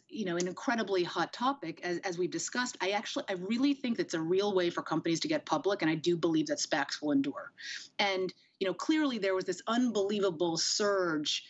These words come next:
in spac I P Os in the first quarter of this year. There were three hundred spac I P Os from January to March. Um, that's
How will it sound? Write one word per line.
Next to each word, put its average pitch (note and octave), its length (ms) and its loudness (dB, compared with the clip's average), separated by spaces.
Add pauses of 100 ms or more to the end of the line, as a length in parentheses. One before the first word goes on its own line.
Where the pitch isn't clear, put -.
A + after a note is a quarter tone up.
(160)
in F#3+ 80 0
spac F3+ 400 -2
I E3+ 120 0
P F3+ 260 0
Os D#3 320 0
in F#3 120 2
the D#3+ 60 2
first E3+ 460 -2
quarter F3 320 0
of D#3+ 160 -2
this E3 200 -4
year. F3+ 220 2
There E3+ 140 0
were E3 120 0
three G3+ 360 0
hundred A3+ 300 2
spac E3 360 0
I F3 120 2
P E3 260 0
Os E3 220 0
from E3+ 180 2
January D#3 540 2
to - 120 0
March. - 580 0 (440)
Um, F3 360 2
that's F#3+ 200 -2